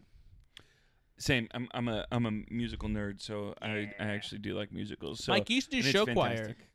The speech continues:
Speaker 2: I did.
Speaker 3: Did
Speaker 2: A
Speaker 3: you
Speaker 2: lot
Speaker 3: ever,
Speaker 2: of jazz
Speaker 3: have you ever
Speaker 2: hands.
Speaker 3: performed any
Speaker 1: A lot of jazz.
Speaker 3: West Side
Speaker 1: Any
Speaker 3: Story
Speaker 1: box
Speaker 3: songs?
Speaker 1: steps?
Speaker 2: I, that's all we did. <laughs> That was the o-, that was the only choreography I think they ever taught us was a box step and, like, uh, jazz square, and,
Speaker 1: Yeah.
Speaker 2: and, uh, which was just the same thing. And, uh,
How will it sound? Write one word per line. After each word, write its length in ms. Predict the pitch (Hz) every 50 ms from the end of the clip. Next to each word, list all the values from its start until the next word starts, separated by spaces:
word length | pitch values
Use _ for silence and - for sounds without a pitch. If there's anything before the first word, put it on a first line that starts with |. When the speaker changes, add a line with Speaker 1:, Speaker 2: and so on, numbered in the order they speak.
| - -
Speaker 2:
I 40 | 127
did. 340 | 139 170 185 147 117 107
Speaker 3:
Did 40 | -
Speaker 2:
A 20 | 151
Speaker 3:
you 20 |
Speaker 2:
lot 60 | 160 -
Speaker 3:
ever, 80 | 165 -
Speaker 2:
of 60 | -
jazz 220 | 139 123 117 117
Speaker 3:
have 80 | - 151
you 40 | 165
ever 60 | 170 180
Speaker 2:
hands. 80 | 175 -
Speaker 3:
performed 380 | 180 - 180 160 160 185 185
any 240 | 190 190 196 202 208
Speaker 1:
A 40 | 220
lot 200 | 202 123 131 143
of 60 | 139
jazz. 180 | 127 143 135 151
Speaker 3:
West 180 | 180 185 - 165
Side 80 | 165
Speaker 1:
Any 80 | 160 156
Speaker 3:
Story 180 | 156 - 202
Speaker 1:
box 100 | 202 120 117
Speaker 3:
songs? 140 | 214 220 240
Speaker 1:
steps? 520 | - 147 151 170 160 - - - - - -
Speaker 2:
I, 160 | 117 127 139
that's 240 | 131 131 147 139 -
all 160 | 143 131 135
we 120 | 127 123
did. 300 | 117 110 120 107 110 139 - -
<laughs> 40 | - - - - - - - - - - 127 -
That 100 | - -
was 80 | - 151
the 140 | 180 196
o-, 60 | 185 -
that 180 | 180 - 180 202
was 100 | 202 170
the 100 | 220 196
only 260 | 156 165 170 170 170
choreography 580 | - - 165 156 147 123 143 139 156 147 165 156
I 40 | 143
think 120 | 156 143
they 60 | 151
ever 180 | 139 139 135 143
taught 220 | 139 135 117 135
us 60 | 147
was 180 | 135 147 139 123 - - - - - _ - 147
a 80 | 143
box 320 | 127 127 120 120 135 - -
step 260 | - 139 139 135 -
and, 160 | 147 131 131
like, 260 | 131 127 123 120 -
uh, 220 | 127 113 110 110 107
jazz 300 | 110 117 113 107 123 -
square, 340 | - 143 135 135 143 147
and, 240 | 143 135 123 120 120 - -
Speaker 1:
Yeah. 180 | 117 120 143 143
Speaker 2:
and, 120 | - 113 113
uh, 340 | 117 117 117 113 113 113 110 110 104 - - -
which 220 | 135 139 131 -
was 120 | 127 113 107
just 220 | - 131 120 -
the 60 | 120
same 240 | 113 - 123 117 117
thing. 220 | - - 104 147 - - - 123 - - -
And, 340 | 160 165 165 156 151 147 139
uh, 320 | 143 139 135 135 131 135